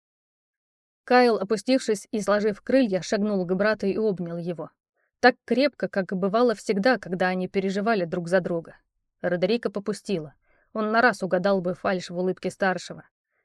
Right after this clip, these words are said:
Нет, неправ он был, когда думал, что наследник задумал плохое против него. Кормилица головой ослабла,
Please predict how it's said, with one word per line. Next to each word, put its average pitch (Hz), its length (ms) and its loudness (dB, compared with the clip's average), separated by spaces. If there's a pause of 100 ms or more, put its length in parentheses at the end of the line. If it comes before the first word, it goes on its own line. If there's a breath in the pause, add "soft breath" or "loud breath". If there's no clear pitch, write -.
(160)
Нет, 175 480 -6
неправ 196 480 -2
он 190 120 0
был, 208 180 0
когда 185 320 -2
думал, 185 340 -2
что - 200 -6
наследник 190 600 -2
задумал 190 460 0
плохое 196 480 0
против - 340 -6
него. 165 320 -8 (560)
Кормилица 226 580 2
головой 220 500 4
ослабла, 180 540 -2